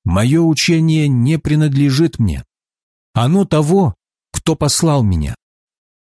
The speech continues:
Тот, кто желает исполнять его волю, поймёт, от Бога моё учение, или же я говорю от себя. Человек, говорящий от себя,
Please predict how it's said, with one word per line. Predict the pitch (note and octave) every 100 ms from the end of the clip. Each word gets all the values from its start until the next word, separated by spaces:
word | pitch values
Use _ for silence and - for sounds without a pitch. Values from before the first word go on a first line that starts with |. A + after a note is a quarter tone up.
| _
Тот, | D#3 E3+
кто | - F3+ D#3+
желает | D#3 E3 E3+ E3+ E3+
исполнять | D3+ - D3 D3 D3+ E3 -
его | D#3 D#3
волю, | C#3 E3+ E3 D#3 - _ -
поймёт, | D3 D3 D3 F3 E3+ - - _ _
от | B2 G#2
Бога | A2 A#3+ G#3
моё | F3 D#3 C#3+
учение, | D#3 - - F3 G2+ C2+ - _ _ _ _ _ -
или | A#3 A#3+
же | F#3+ G3+
я | F#3 G3+
говорю | D#3+ B2+ B2 D#3 -
от | B2+
себя. | - G#2 D#2 B1 _ _ _ _ _ _ _ _ _ _
Человек, | - C3 C3+ C#3 F#3+
говорящий | B2+ C3+ B2+ C3+ F3+ - C#3+
от | C3 -
себя, | A#2+ A2+ F#3 C#3+